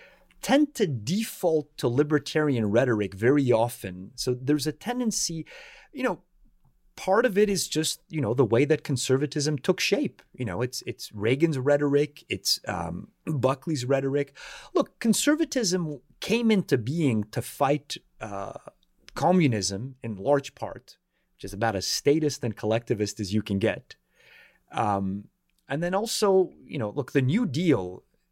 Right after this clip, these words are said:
in its, w-, we got a scaled back version, but the main thrust of it was, you know, central planning. So I understand why conservatism developed that way, but i-, it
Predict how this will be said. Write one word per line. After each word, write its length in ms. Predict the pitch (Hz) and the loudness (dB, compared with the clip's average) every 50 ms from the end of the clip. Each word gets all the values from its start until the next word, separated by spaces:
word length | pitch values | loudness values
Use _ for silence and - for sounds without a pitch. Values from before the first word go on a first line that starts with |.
| _ _ _ _ _ _ _ - | _ _ _ _ _ _ _ -12
in 160 | 185 214 220 | -8 -4 -2
its, 200 | 214 196 - - | -2 -2 -2 -6
w-, 260 | - 180 175 170 170 - 165 151 131 | -8 -8 -8 -8 -8 -8 -12 -20 _
we 280 | 147 165 170 226 262 | -14 -6 -4 -2 -2
got 260 | 214 190 226 196 170 131 | 0 0 0 0 0 0
a 60 | 113 | -2
scaled 480 | - - - - 190 165 123 113 90 | -4 -2 0 2 2 2 2 0 -2
back 260 | 87 127 143 175 - - | -2 0 0 0 -2 0
version, 540 | 113 117 101 92 87 - 85 80 80 78 - | 0 0 0 0 -4 -8 -10 -12 -14 -6 -6
but 180 | 110 101 _ | -6 -4 _
the 80 | - 131 | 0 2
main 280 | 127 151 226 240 185 131 | 2 4 4 2 2 0
thrust 480 | - - 120 139 180 185 - - - | 0 -2 0 0 0 0 -2 -4 -6
of 100 | 101 87 | -6 -6
it 160 | 90 85 - | -6 -6 -2
was, 560 | - 95 95 90 87 87 82 82 - - - - - _ _ _ _ _ _ _ _ _ - - - - | 0 0 2 2 0 -2 -2 -2 -4 -4 -6 -10 -18 _ _ _ _ _ _ _ _ _ -20 -16 -14 -12
you 60 | 117 | -12
know, 100 | 107 - | -12 -8
central 400 | - - - 185 190 - - 151 | -6 0 0 0 0 2 0 -2
planning. 460 | 120 - - 127 120 113 95 85 - _ _ _ _ _ _ _ _ _ _ _ - - - - - - _ _ _ _ | -2 0 -2 -2 -2 -2 -4 -8 -16 _ _ _ _ _ _ _ _ _ _ _ -20 -20 -20 -20 -20 -20 _ _ _ _
So 340 | - - - 196 190 185 - - - - - | -8 0 2 2 2 2 0 -10 -16 -6 -2
I 140 | 180 214 | 0 2
understand 600 | 262 302 302 294 - - - - 214 214 208 190 165 | 2 4 2 2 0 0 -4 -4 -4 -4 -2 -2 0
why 100 | 147 143 | 0 -2
conservatism 880 | 131 - 135 120 - - 165 160 147 143 - - 135 120 120 120 110 | 0 -2 -2 -2 -2 0 0 0 0 0 -2 -2 -4 -2 0 -2 -2
developed 500 | 95 107 98 87 127 143 165 160 - - | -2 -2 0 2 2 4 4 2 2 0
that 220 | - 101 92 - - | -4 -6 -6 -6 -8
way, 400 | 92 92 95 98 - - - _ _ _ _ - | -10 -10 -10 -10 -12 -16 -20 _ _ _ _ -10
but 180 | 117 120 120 123 _ _ - 139 _ - | -4 -4 -4 -4 _ _ -20 -20 _ -14
i-, 100 | 147 139 _ | -14 -12 _
it 140 | - 160 151 | -4 -4 -4